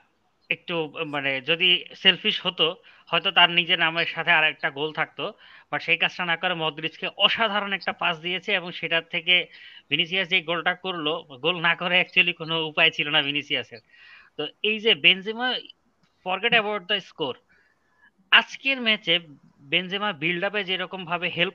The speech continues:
করেছে এবং যে ইম্প্যাক্টটা দেখা গেছে, এই বিষয়টাকে কামিল তুমি কিভাবে দেখছো?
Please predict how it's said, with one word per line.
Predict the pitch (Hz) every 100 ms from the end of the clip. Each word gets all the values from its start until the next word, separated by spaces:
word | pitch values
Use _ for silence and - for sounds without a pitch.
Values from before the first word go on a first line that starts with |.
| -
করেছে | 170 151 151
এবং | 147 165
যে | 170
ইম্প্যাক্টটা | 156 156 185 180 - 180
দেখা | 131 131 202
গেছে, | 170 120 - 101 _ _ _ _ _ _ _
এই | 208 220 226
বিষয়টাকে | 202 196 220 220 214
কামিল | 196 185 185
তুমি | 180 180
কিভাবে | 170 160 151
দেখছো? | 117 -